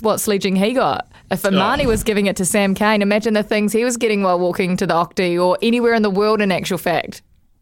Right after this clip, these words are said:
Speaker 2: And the worst thing about Wayne Barnes is, and this is,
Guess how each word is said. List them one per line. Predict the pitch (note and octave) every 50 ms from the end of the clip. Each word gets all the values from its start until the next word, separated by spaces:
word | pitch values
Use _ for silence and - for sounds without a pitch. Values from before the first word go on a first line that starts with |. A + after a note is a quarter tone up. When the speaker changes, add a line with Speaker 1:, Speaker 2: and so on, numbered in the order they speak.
| - -
Speaker 2:
And | A#2 A#2 B2+
the | B2
worst | C3+ D#3 D#3 -
thing | - D3+ C3
about | B2 B2+ A#2+ A2
Wayne | A2+ A#2 A#2 A2 G2+
Barnes | G#2 A2+ A#2+ A#2 A2 G#2 G2+ - - - - - _ - -
is, | G#2+ G2+ F#2 - - - -
and | A2 G#2
this | A2+ A2+ - G#2+
is, | F#2 F2 F2